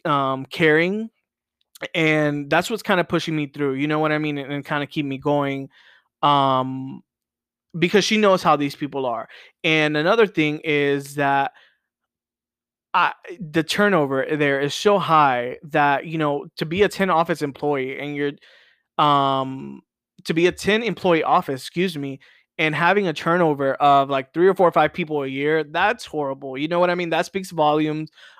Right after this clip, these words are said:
of the kind of office you're running, of the kind of people that you, you know, um, have employed for you. Um, I mean, that's just my opinion.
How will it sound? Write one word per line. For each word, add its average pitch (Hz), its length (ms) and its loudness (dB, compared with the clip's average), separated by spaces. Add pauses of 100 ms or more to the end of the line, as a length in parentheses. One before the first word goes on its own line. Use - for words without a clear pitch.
of 156 140 2
the 151 80 0
kind 160 180 0
of 151 80 -4
office 139 320 0
you're 156 100 -2
running, 151 220 -2
of 143 80 -8
the - 60 -16
kind 160 180 -2
of 143 140 -6
people 160 240 -2
that 156 180 4
you, 156 320 0 (360)
you 160 160 0
know, 143 280 0
um, 143 400 0
have 147 240 0
employed 160 420 0
for 160 200 2
you. 156 400 4 (500)
Um, 143 800 -2 (800)
I 170 80 0
mean, 165 100 0
that's 185 160 2
just 170 160 -6
my 131 140 -8
opinion. 123 500 -18